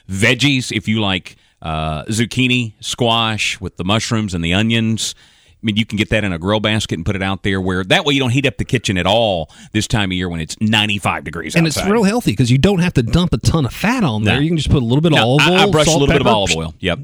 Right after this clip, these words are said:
Speaker 2: That's
Speaker 1: Yep.
Speaker 2: it.
Speaker 1: Brush a little bit of olive oil, season it, and, and go. And depending on the firmness that you like,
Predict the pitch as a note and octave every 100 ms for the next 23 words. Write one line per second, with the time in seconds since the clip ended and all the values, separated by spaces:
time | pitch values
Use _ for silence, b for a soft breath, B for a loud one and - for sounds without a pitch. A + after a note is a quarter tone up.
0 | - - E3 F#2 - F#2 F2+ G2+ A2+ A2+
1 | G#2+ G#2 G2+ G2 G2+ F#2+ - A#2+ G#2 G2
2 | F#2+ - F2 F2 E2+ D#2+ D#2+ G2+ G2+ F2+
3 | F2+ E2 A2+ G#2+ F#2+ F2 - A#2+ A#2 G#2+
4 | F2+ F#2 - F2+ G2+ F#2+